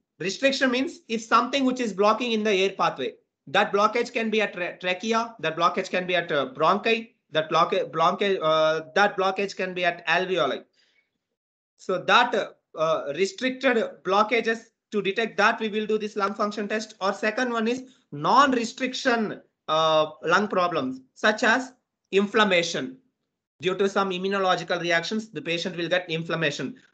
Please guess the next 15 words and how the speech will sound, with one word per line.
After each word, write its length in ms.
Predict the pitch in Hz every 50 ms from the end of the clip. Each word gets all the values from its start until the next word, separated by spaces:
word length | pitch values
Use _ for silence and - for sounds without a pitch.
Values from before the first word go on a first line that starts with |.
| -
or 160 | 175 175 185 180 185
emphysema, 720 | 165 185 196 196 - 226 214 - 202 185 175 170 143 117 - - _ _ _ _ _ -
accumulation 720 | 180 175 - 220 220 220 208 214 208 208 208 208 - 208
of, 200 | 208 202 202 - -
uh, 200 | 170 139 123 - - _ _ _ _ -
uh, 80 | 147 151 170
excessive 480 | 170 - - 226 208 202 233 208 202
fluid 300 | - 190 190 196 196 196
in 100 | 190 185
the 120 | 185 185 185
peripleural 760 | 185 180 170 185 185 185 - - 180 175 170 170 165 170 165
cavity 500 | 170 147 147 147 143 143 135 117 113 - -
or 140 | 139 147
peripleural 680 | - 151 156 165 170 160 - - 160 160 160 156 156 151
space. 460 | 151 - - 160 143 131 131 131 -